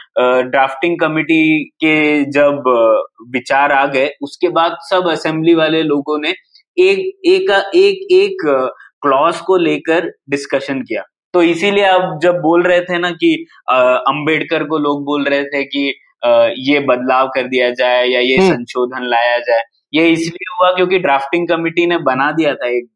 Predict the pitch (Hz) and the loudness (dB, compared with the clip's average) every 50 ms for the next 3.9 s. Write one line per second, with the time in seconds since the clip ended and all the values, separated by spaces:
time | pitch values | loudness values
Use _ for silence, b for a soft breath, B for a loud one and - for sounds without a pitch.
0 | _ _ - 110 110 107 104 104 104 104 104 98 117 120 151 196 - - 147 143 | _ _ -4 -2 -2 -2 -2 -4 -6 -8 -8 -4 -2 0 0 0 -2 -2 -2 0
1 | - 156 170 175 185 - - 170 175 165 156 156 147 - - 160 156 151 165 160 | 2 2 2 2 2 0 0 -2 -2 -2 -2 -4 -4 -4 -4 -4 -4 -4 -2 -4
2 | 160 156 151 151 147 151 147 143 160 160 160 - - 117 113 110 117 - 160 165 | -2 0 0 0 0 0 0 0 -2 -4 -4 -6 -4 -2 0 0 2 2 2 4
3 | 170 151 127 - - 127 123 127 127 131 123 127 123 120 - 107 101 | 2 2 0 0 -2 -4 -4 -2 -2 -2 -2 0 -2 -2 -4 -6 -12